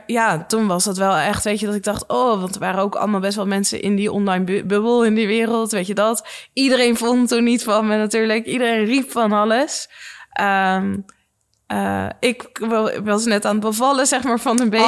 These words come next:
Speaker 1: babytje. Ehm, dus dat was, dat heb ik wel echt ook wel als een zware periode, eh, ja, ervaren. Maar eigenlijk toen die, dat weer een beetje zo voorbij ging,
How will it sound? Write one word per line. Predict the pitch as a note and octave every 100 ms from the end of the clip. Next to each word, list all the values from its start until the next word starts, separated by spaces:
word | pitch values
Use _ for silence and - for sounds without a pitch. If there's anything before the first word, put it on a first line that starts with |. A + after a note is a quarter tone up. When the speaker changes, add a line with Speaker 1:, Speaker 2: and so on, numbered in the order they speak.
| A#3
Speaker 1:
babytje. | C4+ A#3+ A3 B3 E4 - _ - - - - -
Ehm, | - G3+ G3+
dus | G#3 -
dat | A3+ B3
was, | A3+ G3+ -
dat | F3+ F#3
heb | - G3 A3
ik | F#3
wel | F#3+ G3+
echt | - - G#3+
ook | G#3
wel | G#3
als | G#3+ G#3+
een | G#3
zware | G3 G3 G3 G3+
periode, | G#3+ G3 G3 F#3+ G3+ F#3+ -
eh, | F#3 F3 - - - -
ja, | G#3+ - -
ervaren. | F#3 F3+ F3 E3+ F3+ F#3+ D#4+ - - - -
Maar | A#3+ -
eigenlijk | D#4+ D4+ G#3+ -
toen | A#3+ A3+ A3
die, | A#3+ A#3+ A3+
dat | A#3+
weer | A#3+ A#3+
een | A#3
beetje | A3+ A3
zo | G#3+ A3
voorbij | G#3 G3 G#3+ B3
ging, | - G2 G#3+ C#4+